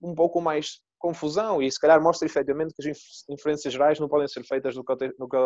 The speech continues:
este assunto diz respeito, que é um caso bastante,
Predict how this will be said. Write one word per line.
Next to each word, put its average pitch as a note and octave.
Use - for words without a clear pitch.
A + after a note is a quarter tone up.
este B2+
assunto C3
diz B2
respeito, -
que F#3
é F#3
um E3+
caso D3+
bastante, D#3